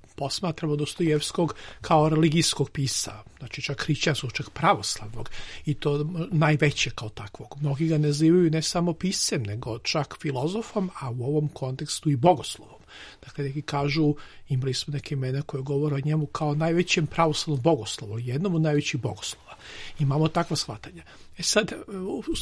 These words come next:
nedavno je moja profesorica i mentorka Enisa Uspenski rekla jednu zanimljivu stvar. Kad je ona bila studentkinja, dakle, kad se,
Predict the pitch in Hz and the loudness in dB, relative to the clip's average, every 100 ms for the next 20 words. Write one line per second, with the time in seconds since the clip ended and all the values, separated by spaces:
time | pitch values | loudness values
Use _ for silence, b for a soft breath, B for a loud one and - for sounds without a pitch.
0 | 294 196 196 214 196 185 180 175 170 175 | -4 0 2 2 0 0 0 0 -2 -2
1 | 175 180 165 151 - 156 - - 165 160 | -2 0 -2 -4 -6 -6 -4 -2 -2 -2
2 | - 156 143 156 151 147 139 143 147 143 | -2 0 2 2 2 0 -2 -2 0 0
3 | 151 - 151 143 - - 151 156 175 156 | -2 -2 0 0 0 0 0 -2 0 0
4 | 165 175 160 165 185 160 - 190 139 143 | 0 2 2 2 0 -2 2 2 2 -2
5 | 139 185 196 151 139 - 139 135 127 - | 0 2 2 0 0 -2 -2 -2 -4 -6
6 | 98 - - 170 156 165 - 165 | -10 -10 -10 -10 -12 -8 -8 -8